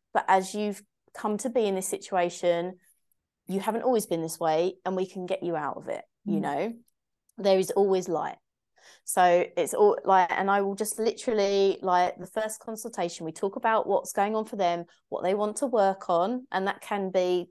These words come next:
Speaker 1: anxiety, depression, trauma, pain as well, phobias, um, and even, like, sports performance and visualization. So I
Speaker 2: Mm.
Speaker 1: have, like, some people that have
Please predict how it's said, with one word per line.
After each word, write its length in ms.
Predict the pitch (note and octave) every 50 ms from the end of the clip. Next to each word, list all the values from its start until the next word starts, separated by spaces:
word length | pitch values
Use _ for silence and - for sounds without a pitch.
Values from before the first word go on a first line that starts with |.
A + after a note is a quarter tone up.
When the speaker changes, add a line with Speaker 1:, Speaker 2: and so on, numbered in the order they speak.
| _ -
Speaker 1:
anxiety, 800 | F3 F3 F3 F3 F#3 E3+ F3 F3 E3+ E3+ - - E3+ E3+ E3+ F3
depression, 840 | - - _ - - D#3+ D#3+ - - - F3 E3+ E3+ E3+ E3 E3 E3+ E3+ - - - _ _ _ _
trauma, 760 | - - - - F#3 F3+ F3+ F3+ F3 F3 F3 E3+ E3+ E3+ F3 - _ _ -
pain 520 | - - A3 F#3+ F3+ F3+ F3+ F3 F3+ F3+
as 200 | E3+ E3+ E3 - -
well, 500 | F3+ E3+ E3 E3+ E3+ E3+ E3+ E3+ E3+ - - - _ _ _ - -
phobias, 920 | - A#3 A3 A3 A#3 G3+ A#3 A3 G#3+ G#3 G3+ G#3 G#3 G3+ G3+ G3+ - - - - - - - _ -
um, 640 | F#3 F#3+ F#3 F3+ F3+ F3+ F3+ F3+ F3+ F#3 F#3 F#3 - _ _ -
and 160 | G#3+ A3 A3+
even, 260 | - C4 C#4 D#4+ E4
like, 200 | E4+ D4+ A#3+ -
sports 420 | - - - A3+ A3+ A#3 - A3+ -
performance 560 | - A#3 A#3 - B3 B3 B3+ C#4 C4+ B3+ -
and 100 | A3 G#3+
visualization. 1000 | A3 A3+ G#3+ G#3+ A3+ G#3+ G3+ G3 G3+ G3 F#3+ G3+ G3+ - - G#3 A3 B3 C4+ C4+ - _ _ A#3+ D4 F#4+
So 120 | F4 D4+ A3
I 40 |
Speaker 2:
Mm. 40 | G#3
Speaker 1:
have, 160 | A3+ A#3 A#3
like, 300 | A#3 G#3+ G3+ G3 - -
some 240 | - - A#3+ A3 G#3+
people 320 | A3 A#3+ A3+ A#3+ A#3+ G#3+ G3
that 140 | G3 - G3+
have 160 | G3 G#3 G3+